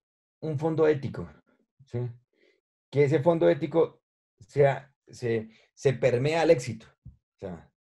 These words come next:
que lo, que lo que llene tenga un fondo ético, y eso es lo que a mí me gustaba siempre del, de la, de los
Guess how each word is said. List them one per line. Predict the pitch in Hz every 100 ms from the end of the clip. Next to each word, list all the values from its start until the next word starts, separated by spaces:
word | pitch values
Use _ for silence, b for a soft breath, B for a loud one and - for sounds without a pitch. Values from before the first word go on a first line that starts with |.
| _ _ _ -
que | 120 117
lo, | 117 -
que | 127
lo | 131
que | 131 135
llene | 123 180 185
tenga | 160 156
un | 156
fondo | 147 156
ético, | 160 151 151
y | 147
eso | 127
es | 147
lo | 139
que |
a | 120
mí | 113
me | 127
gustaba | 135 131 113 113
siempre | 127 113 143 135
del, | 120 98 - b b _
de | 92
la, | 110 107 104 -
de | 120 110
los | 107 104